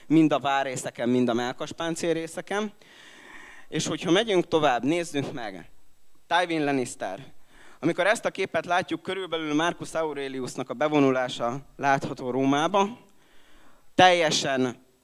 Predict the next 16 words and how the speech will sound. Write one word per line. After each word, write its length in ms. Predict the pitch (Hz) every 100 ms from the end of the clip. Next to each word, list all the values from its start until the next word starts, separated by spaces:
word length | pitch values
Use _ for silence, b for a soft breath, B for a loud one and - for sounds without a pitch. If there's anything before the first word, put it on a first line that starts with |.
| _
magát 480 | 147 165 151 143 139
a 420 | 131 127 131 - -
római 380 | 135 170 156 139
kori 200 | 151 135
diktátoroknak 840 | 147 - 143 135 135 127 - 120
a 40 |
nyugat-európai 800 | 131 143 131 127 127 120 117 117
képét 460 | 117 120 117 117 113
idézi 360 | 117 113 117 113
előttünk. 580 | 131 151 - 190 190 - b b b b - _ _ _
Ellentmondást 840 | 160 165 151 139 127 120 113 -
nem 180 | 120 127
tűrő, 480 | 143 156 180 208 214 - _ b b b b b b b _ _ _ - -
kemény 560 | - 165 175 180 180 175
és 220 | - 147 -
kevély. 480 | 160 139 107 95